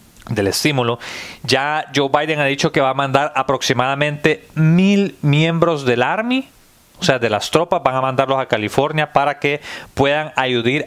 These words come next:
a distribuir vacunas en todo California, incluso para que ayuden con la vacunación también y puedan vacunar a miles de personas al día.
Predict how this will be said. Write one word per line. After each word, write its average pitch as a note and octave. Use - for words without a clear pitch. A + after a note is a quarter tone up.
a C3
distribuir B2
vacunas C#3+
en A2
todo D3
California, D3
incluso C3
para B2
que -
ayuden B2
con A#2
la G#2+
vacunación A2
también C3
y D3+
puedan D3+
vacunar D3
a B2+
miles D3
de C#3
personas C#3+
al G#2
día. F#3+